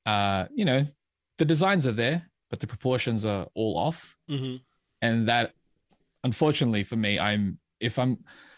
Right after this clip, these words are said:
Speaker 1: I'm, I'm somebody that if I see something that I like that exists, and if it's not really to my liking, I don't have to pick it up.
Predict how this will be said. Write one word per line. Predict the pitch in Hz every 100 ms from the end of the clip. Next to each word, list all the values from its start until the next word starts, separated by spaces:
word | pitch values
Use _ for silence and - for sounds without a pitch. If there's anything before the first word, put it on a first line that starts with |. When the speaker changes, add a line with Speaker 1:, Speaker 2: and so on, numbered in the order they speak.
| _ _
Speaker 1:
I'm, | 160 160 175 - _ -
I'm | 160
somebody | 220 202 190
that | 165 139 - -
if | 135 -
I | 143
see | 127 - 233 220
something | 185 160 147 139 127
that | 120 110 - _ _ _ _ _ 127
I |
like | 139 151 143
that | 123
exists, | 107 107 113 - - - _ -
and | 123
if | 113 113
it's | -
not | 120 120 113
really | 117 113
to | -
my | 113
liking, | 107 110 107 95 95
I | 101 113
don't | 170 -
have | 113 113 -
to | -
pick | - 107
it | -
up. | -